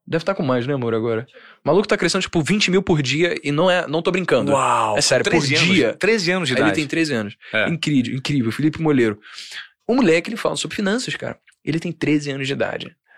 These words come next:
Speaker 1: Mas ele não fala sobre finanças como um moleque de treze anos de idade. O cara fala que nem adulto. Por quê? Porque ele é genial? Porque ele é simplesmente fora da curva? Pode ser. Ele pode ser fora da curva.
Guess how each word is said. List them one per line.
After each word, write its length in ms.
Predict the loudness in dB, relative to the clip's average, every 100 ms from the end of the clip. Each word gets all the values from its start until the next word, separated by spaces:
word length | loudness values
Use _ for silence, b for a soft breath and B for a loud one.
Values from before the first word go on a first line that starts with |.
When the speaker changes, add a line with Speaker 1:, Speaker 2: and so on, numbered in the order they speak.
| b -2
Speaker 1:
Mas 140 | 2
ele 140 | 2
não 100 | 2
fala 220 | 2 2 2
sobre 200 | -4 -6
finanças 640 | -2 0 2 0 -4 -12 -8
como 160 | -2
um 40 | 0
moleque 200 | 2 0
de 80 |
treze 260 | -2 -2 -2
anos 120 | -4
de 40 | -6
idade. 280 | -6 -6
O 20 | -2
cara 180 | -2
fala 160 | 0 -2
que 120 | -2
nem 100 | -2
adulto. 420 | 0 -2 -2 -8 B B B
Por 160 | 0 4
quê? 280 | 2 2 -4 b b b
Porque 640 | -10 -4 0 2 2 2 0 -4 -14 _ -2
ele 120 | 0
é 40 |
genial? 640 | 2 0 2 2 2 0 -8 _ B B -10
Porque 500 | -6 0 2 2 0
ele 120 | 0
é 40 | 0
simplesmente 580 | 0 -2 -2 -2 -2
fora 260 | 0 2 2
da 100 | -2
curva? 480 | -4 -2 -2 -4 -10 _ b b b b _ _ _ _ -2
Pode 160 | 0
ser. 320 | 2 -2 -4 -10 _ b b b b _ -4
Ele 120 | 0
pode 220 | 2 0
ser 100 | -2
fora 200 | -2 -2
da 120 | -2
curva. 420 | -4 -6 -6 -8